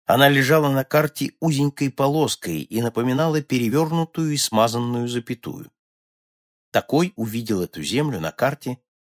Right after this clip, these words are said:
возвратившийся с острова Врангеля в тысяча девятьсот двадцать девятом году организатор первой на нём колонии Георгий Ушаков –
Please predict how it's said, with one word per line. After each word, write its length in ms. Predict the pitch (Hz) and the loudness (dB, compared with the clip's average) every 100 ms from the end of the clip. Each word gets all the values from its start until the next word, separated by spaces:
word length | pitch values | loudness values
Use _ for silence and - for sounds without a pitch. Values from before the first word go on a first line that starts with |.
| - | -10
возвратившийся 840 | 95 98 110 - 147 - 104 - | -6 -2 -4 -4 -4 -2 -2 -2
с 120 | - | -2
острова 420 | 95 - 80 78 | -4 -6 -8 -8
Врангеля 460 | 80 101 101 85 78 | -2 0 0 -4 -8
в 60 | - | -8
тысяча 300 | 95 - 85 | -6 -6 -6
девятьсот 380 | 92 - 95 | -8 -6 -8
двадцать 360 | 80 92 - 76 | -6 -6 -6 -8
девятом 360 | 76 73 - 82 | -8 -10 -10 -8
году 320 | 87 185 - _ _ | -4 -4 -6 _ _
организатор 760 | - 113 110 131 143 196 170 135 | 0 2 2 2 2 2 0 -4
первой 520 | - 135 143 120 113 | -2 2 4 4 2
на 120 | 110 | 2
нём 200 | 113 107 | 2 0
колонии 720 | - 90 95 165 175 170 151 127 | -2 -2 0 2 2 0 -2 -4
Георгий 500 | 117 156 151 135 139 | -2 0 -2 -4 -6
Ушаков – 680 | 127 - 123 - - - | -6 -6 -6 -8 -12 -12